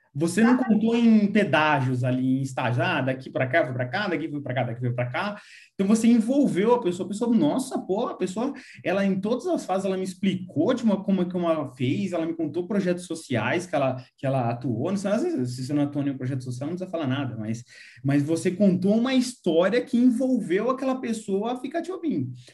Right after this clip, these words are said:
Speaker 1: Porque se você, você encurta tudo, é, "Ah, eu trabalhei daqui, aqui, daqui, aqui, daqui, aqui", o entrevistador vai ficar assim pra você, ó.
Speaker 2: Não
Speaker 1: Uhum.
Speaker 2: fala absolutamente nada. Você nem tá prestando atenção no que a pessoa tá, você tá
Speaker 1: Na verdade, que aí não entra naquela segunda venda, né?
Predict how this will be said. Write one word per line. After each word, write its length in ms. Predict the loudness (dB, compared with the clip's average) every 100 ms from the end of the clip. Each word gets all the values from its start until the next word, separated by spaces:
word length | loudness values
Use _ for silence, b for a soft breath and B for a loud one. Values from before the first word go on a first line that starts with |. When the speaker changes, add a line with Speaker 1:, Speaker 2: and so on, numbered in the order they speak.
| _
Speaker 1:
Porque 240 | -10 -6
se 140 | -6 -4
você, 400 | -4 -4 -4 -8 _ -6
você 300 | -4 -2 -2
encurta 580 | -2 0 0 0 0
tudo, 600 | -4 -2 -2 0 -2 -4 B B B _
é, 180 | -8 -4
"Ah, 360 | 0 0 2 2
eu 160 | 0
trabalhei 320 | 0 -2 0
daqui, 340 | 0 -2 -4 -4
aqui, 320 | -4 -6 -4
daqui, 240 | -4 -2 -2
aqui, 260 | 0 0 -2 -6
daqui, 60 | -6 2 2
aqui", 180 | 2 -4 -10 0
o 240 | 2 2
entrevistador 440 | 2 2 2 2
vai 80 | 0
ficar 160 | 0 0
assim 180 | 0 0
pra 100 | 0
você, 260 | -2 -4
ó. 120 | -8 -12 _ _ _ _ _ _ _ _ -12
Speaker 2:
Não 280 | -10 -6 -2
Speaker 1:
Uhum. 0 |
Speaker 2:
fala 340 | 2 2 2 0
absolutamente 680 | -14 -16 -8 -6 -6 -6 -2
nada. 400 | -2 -2 -8 -16 _ _
Você 140 | 0
nem 140 | 2 4
tá 120 | 4
prestando 300 | 4 4 2
atenção 380 | 4 2 0 -4
no 60 |
que 60 | -6
a 80 | -8
pessoa 320 | -8 -6 -2
tá, 180 | 0 0
você 140 | 0
tá 140 | 2 4
Speaker 1:
Na 100 | 4
verdade, 800 | 6 6 4 2 4 2 2 0
que 180 | 0 0
aí 160 | 2 2
não 160 | 2
entra 220 | 0 0
naquela 260 | -2 0 -2
segunda 380 | -2 -2 -2 -2
venda, 340 | -2 0 0
né? 200 | 0 -2